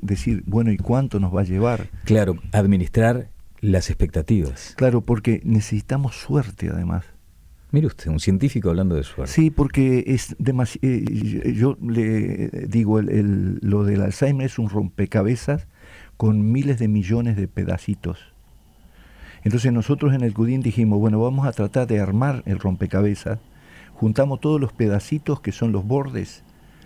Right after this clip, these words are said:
Speaker 1: que son los pedacitos conocidos, que sabemos, estos
Speaker 2: Esto
Speaker 1: están
Speaker 2: sí
Speaker 1: en el
Speaker 2: es así.
Speaker 1: borde.
Speaker 2: Ujú.
Speaker 1: Y después empezamos a agruparlo por colores.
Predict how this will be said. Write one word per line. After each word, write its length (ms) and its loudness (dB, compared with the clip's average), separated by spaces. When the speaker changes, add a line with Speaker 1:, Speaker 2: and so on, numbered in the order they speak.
Speaker 1:
que 100 -6
son 140 0
los 100 0
pedacitos 500 -2
conocidos, 540 0
que 100 -8
sabemos, 360 0
estos 400 0
Speaker 2:
Esto 200 2
Speaker 1:
están 60 4
Speaker 2:
sí 60 2
Speaker 1:
en 60 4
el 60 8
Speaker 2:
es 80 6
así. 80 2
Speaker 1:
borde. 420 2
Speaker 2:
Ujú. 220 0
Speaker 1:
Y 100 2
después 380 2
empezamos 480 2
a 20 6
agruparlo 460 2
por 200 0
colores. 580 2